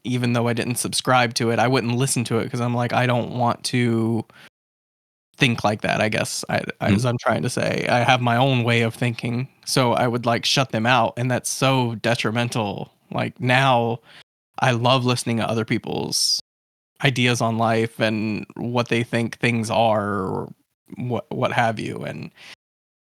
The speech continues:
Speaker 1: it is really important to just listen to what people are coming, where people are coming from, because you don't have to, like you said, subscribe to it, but just see where they're coming from and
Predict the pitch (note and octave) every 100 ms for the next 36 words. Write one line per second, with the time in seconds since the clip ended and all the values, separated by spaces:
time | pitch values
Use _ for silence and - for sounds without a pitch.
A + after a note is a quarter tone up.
0 | _ C3+ C3 B2 B2 A#2+ A#2+ A#2 B2 A#2+
1 | B2+ - A#2 A#2+ C3 B2+ - B2+ C3+ -
2 | C#3+ B2+ B2 C3 C3 C#3+ C#3+ - E2+ B2+
3 | C3 C#3+ C#3 B2+ A#2+ A#2+ C3 C3 B2 A2+
4 | G#2 C3 B2+ B2 B2 A#2+ C3 B2 - -
5 | A2 G2+ E2+ - B2+ C3 A#2+ A#2+ A#2 -
6 | - - B2 B2 C#3+ B2+ A#2 A2 - -
7 | - C#3+ - - - _ - - C3 D3
8 | C#3 B2+ - B2+ C3 A#2 - - - C#3
9 | - C3+ B2 B2 B2+